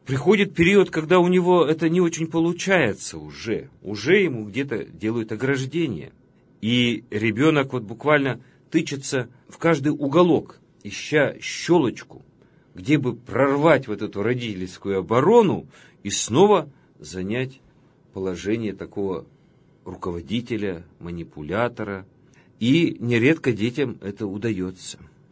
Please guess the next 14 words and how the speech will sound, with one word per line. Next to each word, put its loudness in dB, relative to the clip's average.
Но 0
человек 0
растет, -4
и -6
он 0
должен 2
уже 2
избавляться 0
от -10
своего -4
эгоизма, -6
от -2
этого 2
стремления, 0